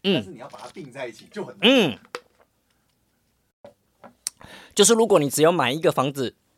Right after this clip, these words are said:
Speaker 1: 简单来讲，就简单整理一下出租，是不是你只有买房子的能力？
Speaker 2: 对。
Speaker 1: 再来呢，就是简单处理的能力，啊，然后再来出租的能力，是不是就三个而已？所以你赚的钱就相对比较少。但如果你要做分割出租呢，要会什么？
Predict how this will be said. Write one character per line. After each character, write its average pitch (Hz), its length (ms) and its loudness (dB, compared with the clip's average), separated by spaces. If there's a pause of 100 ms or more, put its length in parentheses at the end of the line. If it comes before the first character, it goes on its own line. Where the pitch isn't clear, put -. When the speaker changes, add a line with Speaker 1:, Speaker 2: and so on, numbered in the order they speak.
(240)
Speaker 1:
简 160 160 0
单 180 140 4
来 160 140 4
讲， 131 240 2
就 170 100 -2
简 127 220 0
单 175 120 4
整 147 200 0
理 143 120 -6
一 120 60 -6
下 135 160 2
出 139 160 -6
租， 131 320 -8
是 - 160 -2
不 214 60 4
是 196 40 4
你 135 120 -2
只 - 80 2
有 175 100 8
买 127 220 0
房 127 160 -4
子 143 60 -4
的 127 80 -4
能 110 160 -6
力？ 127 180 -6 (420)
Speaker 2:
对。 - 140 -20 (180)
Speaker 1:
再 180 140 6
来 139 160 2
呢， 123 200 -4 (200)
就 185 100 0
是 190 100 -2
简 127 240 0
单 170 280 2
处 - 220 -6
理 147 120 -4
的 110 100 -6
能 110 160 -8
力， 123 200 -6 (400)
啊， 95 240 -10 (200)
然 123 140 0
后 175 100 6
再 175 140 4
来 117 100 0
出 165 220 -4
租 165 160 0
的 135 80 2
能 123 140 -4
力， 120 40 -6
是 156 120 -2
不 180 40 0
是 165 40 -6
就 190 80 4
三 180 180 4
个 147 120 2
而 131 80 2
已？ 117 120 -4 (320)
所 180 100 2
以 170 40 4
你 151 40 0
赚 240 160 8
的 185 80 4
钱 139 140 0
就 151 80 2
相 160 160 2
对 165 100 4
比 117 60 -8
较 127 100 4
少。 - 220 -8 (320)
但 226 160 6
如 247 80 4
果 214 80 6
你 175 80 6
要 175 80 6
做 196 140 4
分 196 160 -2
割 190 100 2
出 180 180 0
租 185 120 2
呢， 156 260 4
要 185 140 6
会 175 120 6
什 131 80 -4
么？ 107 160 -4